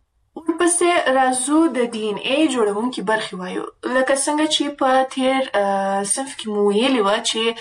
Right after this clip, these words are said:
آ، ډي ان اې چې ده هغه د کوچني واحدونو څخه جوړ شوی دی چې د نیوکلیوټایډونو په نامه سره یادیږي. چې نیوکلیوټایډونه چې دي هغه خپل په ځان کې د فاسفیټ ګروپ، آ، کاربوهایډریټ یا ش-،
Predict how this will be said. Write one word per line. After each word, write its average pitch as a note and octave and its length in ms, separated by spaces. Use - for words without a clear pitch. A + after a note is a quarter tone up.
آ، G3+ 200
ډي G#3+ 240
ان G3+ 80
اې C4+ 240
چې A#3+ 120
ده B3 160
هغه A3 300
د A#3 200
کوچني A3 440
واحدونو G3+ 520
څخه C4+ 280
جوړ C4 140
شوی B3+ 300
دی B3 140
چې A#3 100
د G3 100
نیوکلیوټایډونو G3+ 800
په A3+ 140
نامه F3 240
سره F3 220
یادیږي. F3 460
چې C4+ 100
نیوکلیوټایډونه C4 760
چې D4+ 220
دي B3+ 220
هغه A#3+ 300
خپل - 280
په A3+ 180
ځان A3 400
کې A3+ 160
د F3+ 100
فاسفیټ F3+ 600
ګروپ، A#3+ 440
آ، F#3+ 100
کاربوهایډریټ F#3+ 800
یا G#3+ 160
ش-، G#3 160